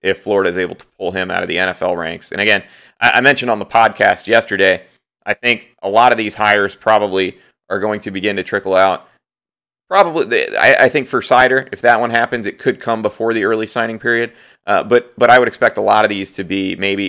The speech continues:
in the period from when the early signing period ends on December seventeenth until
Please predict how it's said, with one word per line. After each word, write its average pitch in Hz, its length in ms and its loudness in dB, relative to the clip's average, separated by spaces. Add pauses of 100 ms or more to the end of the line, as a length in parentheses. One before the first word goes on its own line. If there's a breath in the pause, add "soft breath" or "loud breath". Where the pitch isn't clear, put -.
in 95 140 -8
the 92 80 -8
period 101 520 -2 (460)
from 98 240 -6
when 98 140 -4
the 90 100 -6
early 104 200 -2
signing 101 320 -4
period 101 360 -2
ends 104 280 -4
on 98 140 -8
December 95 300 -8
seventeenth 101 680 -8 (400)
until 104 680 0